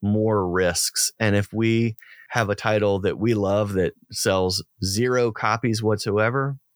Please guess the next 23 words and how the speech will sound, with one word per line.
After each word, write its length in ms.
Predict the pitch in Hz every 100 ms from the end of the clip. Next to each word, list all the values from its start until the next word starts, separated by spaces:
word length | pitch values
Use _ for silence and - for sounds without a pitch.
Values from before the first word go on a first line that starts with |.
| 160 170
we'll 220 | 170 151
still 240 | - 113
have 180 | 92 76
the 100 | 85
lights 280 | 82 82 -
on 180 | 82 82
for 120 | 87
the 120 | 80
next 240 | 78 80
title, 340 | - 87 80 - -
but 140 | - 143
we 180 | 156 139
really, 380 | 135 147 127 -
we 160 | 135
couldn't 500 | - - 233 180 104
do 200 | 107 113
that 280 | 104 92 -
time 280 | 127 104 90
and 100 | 82
time 280 | 92 82 80
again. 380 | 82 85 78 82 -
And 160 | 131 120
thankfully, 680 | 165 160 - 110 101 95